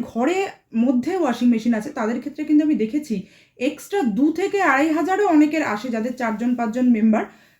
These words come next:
শুধুমাত্র কাচার জন্য ইলেকট্রিক বিল আসে তাদের এক্সট্রা। তাহলে বুঝতেই পারছেন, কমন যে ওয়াশিংয়ের ক্ষেত্রে কিন্তু এই ইলেকট্রিক বিলের, আহ, যে ঝঞ্ঝাট থেকে আপনারা পুরোপুরি বেঁচে যাচ্ছেন। একটু অসুবিধা আপনাদের হচ্ছে, মনে রাখতে হচ্ছে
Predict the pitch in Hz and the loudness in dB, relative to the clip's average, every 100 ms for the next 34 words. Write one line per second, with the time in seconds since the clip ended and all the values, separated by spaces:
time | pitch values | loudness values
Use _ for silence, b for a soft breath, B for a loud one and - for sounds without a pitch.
0 | - 330 392 415 415 415 302 240 311 277 | -4 -4 -2 -2 0 0 0 0 0 0
1 | 339 339 247 185 - 190 180 180 143 156 | 2 2 4 2 -2 -4 -2 0 -2 -4
2 | 151 156 156 151 - 170 226 285 277 - | -6 -6 -6 -8 -8 -6 -2 0 0 -2
3 | 330 320 349 349 339 392 349 339 311 247 | -4 -4 -4 -2 -2 0 0 2 2 0
4 | 247 294 302 294 247 - 302 262 233 262 | 4 4 4 2 -6 -4 -4 0 -2 0
5 | 339 214 226 220 262 - 285 226 254 277 | -2 0 0 0 -2 -2 -2 0 0 0
6 | 240 196 190 180 180 196 180 214 262 285 | -2 -2 0 2 0 -2 -4 0 2 2
7 | 294 302 285 220 240 277 262 240 226 262 | 2 -2 -2 -2 -2 -4 -4 -6 -2 -2
8 | 208 175 240 247 247 302 311 B B 277 | -2 -2 -2 -4 0 -2 -2 B B -10
9 | - 392 349 330 370 349 330 320 262 269 | -2 0 0 -4 -2 0 0 0 -2 -2
10 | - 285 247 254 262 262 262 269 - | 0 0 2 0 -2 -4 -6 -6 -8